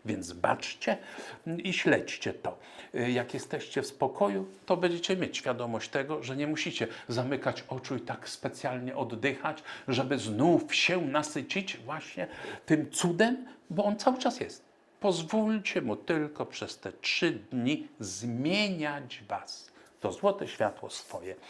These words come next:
robi. Jak będziecie tam sprawdzać, skąd płynie, to płynie z poziomu kreacji, czyli próg, czyli umowny wymiar, e, piętnasty. To jest bardzo dużo. Pozostał już tylko ojciec,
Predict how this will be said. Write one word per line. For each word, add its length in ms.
robi. 380
Jak 180
będziecie 400
tam 200
sprawdzać, 520
skąd 260
płynie, 360
to 100
płynie 360
z 60
poziomu 420
kreacji, 560
czyli 240
próg, 420
czyli 200
umowny 560
wymiar, 380
e, 300
piętnasty. 760
To 160
jest 280
bardzo 420
dużo. 340
Pozostał 520
już 180
tylko 400
ojciec, 460